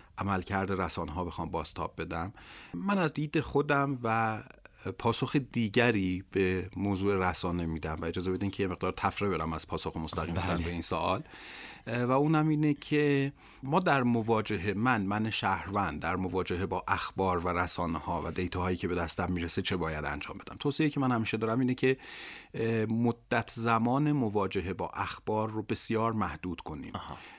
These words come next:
Speaker 1: اه، ببینید شما وقتی که شش ساعت، هفت ساعت پای رسانه می‌نشینید، معمولاً یک خبر رو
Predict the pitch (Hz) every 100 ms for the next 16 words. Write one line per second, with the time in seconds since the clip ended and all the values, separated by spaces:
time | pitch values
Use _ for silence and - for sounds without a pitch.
0 | - - 104 120 131 127 - 120 120 -
1 | 131 123 - 117 - 110 95 110 - 98
2 | 98 101 95 90 87 92 90 92 92 90
3 | 95 92 92 - 104 98 101 113 123 123
4 | - - - - - - 117 - 123 123
5 | 120 117 123 139 151 151 - - - -
6 | 120 120 151 - - - 113 117 127 139
7 | 135 135 131